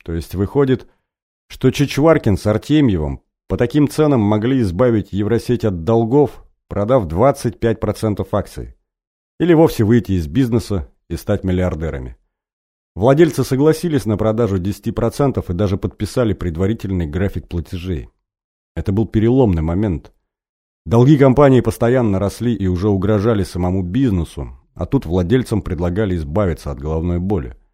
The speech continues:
«Но они пожадничали», рассказывал мне Разроев. «Решили, что компания стоит больше, и в последний момент сделка сорвалась.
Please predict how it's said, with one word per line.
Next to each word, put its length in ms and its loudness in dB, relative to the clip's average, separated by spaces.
«Но 120 4
они 160 6
пожадничали», 840 2
рассказывал 680 -2
мне 160 -2
Разроев. 600 -4
«Решили, 400 0
что 180 2
компания 460 4
стоит 280 0
больше, 520 -2
и 80 -4
в 40 -8
последний 380 2
момент 340 6
сделка 400 0
сорвалась. 880 -6